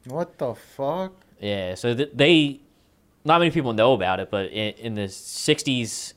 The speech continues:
Speaker 2: and late sixties, early seventies, the Weather Underground were, like, pretty prominent domestic terrorist group.
Speaker 1: That's crazy. Now, the war wasn't just in the streets.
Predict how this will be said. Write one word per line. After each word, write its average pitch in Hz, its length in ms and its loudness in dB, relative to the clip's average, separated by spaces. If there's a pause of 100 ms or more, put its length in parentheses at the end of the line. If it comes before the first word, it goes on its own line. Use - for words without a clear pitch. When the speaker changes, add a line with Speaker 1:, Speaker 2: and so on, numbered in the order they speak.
Speaker 2:
and 107 400 -2
late 139 200 2
sixties, 131 360 -4
early 120 200 2
seventies, 110 460 -2
the 95 60 -8
Weather 110 200 0
Underground 95 440 -6
were, 90 60 -10
like, 85 220 -12
pretty 98 220 -2
prominent 92 680 -4
domestic 98 380 -2
terrorist 92 400 -4
group. 87 320 -8
Speaker 1:
That's - 320 -12
crazy. 92 540 -10 (880)
Now, 117 260 -4
the 135 160 -6
war 170 680 -2
wasn't 151 400 0
just 170 320 -2
in 165 140 -4
the 127 100 -4
streets. 170 720 -4